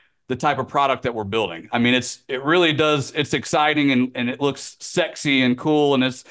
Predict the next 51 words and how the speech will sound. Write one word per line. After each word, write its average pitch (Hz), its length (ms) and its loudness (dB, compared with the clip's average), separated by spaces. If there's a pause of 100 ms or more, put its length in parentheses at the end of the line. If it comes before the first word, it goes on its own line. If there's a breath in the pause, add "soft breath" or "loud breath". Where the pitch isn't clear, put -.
(200 loud breath)
it's, 135 160 -4
like, 151 160 2
fun 165 440 0
to 151 100 0
invest 131 480 0
in. 95 300 -8
It's 131 160 -2
something 160 340 0
that 139 180 -4
you, 127 260 -4 (300)
you 139 120 0
know, 143 80 4
you're 139 160 4
out 139 140 2
to 143 60 -6
dinner 143 200 4
with 131 160 2
your 127 80 0
friends 143 320 2
and 127 60 2
you're 123 100 6
like, 120 120 2
"Look 170 180 0
at 165 100 0
what 147 100 2
I've 151 220 2 (100)
invested 117 540 -2
in," 87 300 -8
you 123 120 2
know, 127 300 2
instead 135 260 0
of, 127 220 0 (800)
you 226 100 -8
know, 180 140 2
some 202 300 0
of 175 40 -2
these 170 160 2
products, 170 420 0
like, 156 200 0
where, 151 220 4
where 151 180 2
I, 143 240 2 (120)
I 143 80 0
remember 143 300 2
growing 143 380 2
up 143 260 0
in 131 140 0
Memphis. 127 380 -2
So 120 280 0
I 139 140 0
remember 151 240 0